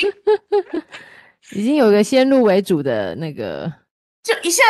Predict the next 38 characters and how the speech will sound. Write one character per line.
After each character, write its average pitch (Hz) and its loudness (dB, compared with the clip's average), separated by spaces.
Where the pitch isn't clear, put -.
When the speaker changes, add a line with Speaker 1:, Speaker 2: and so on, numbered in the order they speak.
Speaker 2:
子 392 0
火 285 2
就 427 0
上 415 -2
来 247 0
了 254 -2
嘛， 254 -4
就 403 -6
很 349 -6
生 226 -2
气。 214 0
Speaker 1:
是 214 -2
啊， 180 -2
对 180 -4
啊， 156 -6
对 156 -8
啊。 135 -8
Speaker 2:
对， 320 -8
还 277 -4
观 415 2
察 349 -2
什 294 -6
么 214 -6
？“诶， 359 -6
我 262 0
观 285 0
察 262 -4
到 320 -6
你 262 -10
把 240 -8
那 247 -10
个 269 -10
饮 190 -10
料 214 -6
打 185 -6
翻 185 -6
了 208 -10
哦， 196 -8